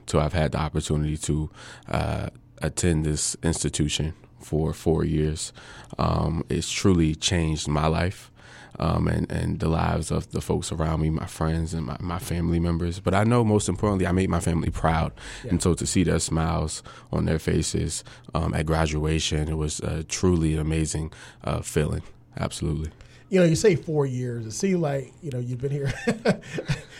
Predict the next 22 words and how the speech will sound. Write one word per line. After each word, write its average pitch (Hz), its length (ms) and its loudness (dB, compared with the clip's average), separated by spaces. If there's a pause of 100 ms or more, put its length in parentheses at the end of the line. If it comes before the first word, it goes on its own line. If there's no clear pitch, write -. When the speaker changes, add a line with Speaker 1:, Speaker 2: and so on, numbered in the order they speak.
(180)
Speaker 2:
You, 190 100 4
Speaker 1:
Yeah. 180 80 -2
Speaker 2:
it - 40 2
seemed 302 160 0
like 214 140 4
you've 185 80 -2
been 202 80 8
here 190 120 6
longer, 180 360 4
but 156 160 -2
at 147 120 0
the 135 60 -8
same 220 340 0
time, 160 240 -6
it 135 40 -6
seemed 160 180 -6
like 135 180 -6
it 117 160 -8
went 143 240 -4
so 135 300 -6
fast. - 440 -14
Speaker 1:
Absolutely. 71 580 0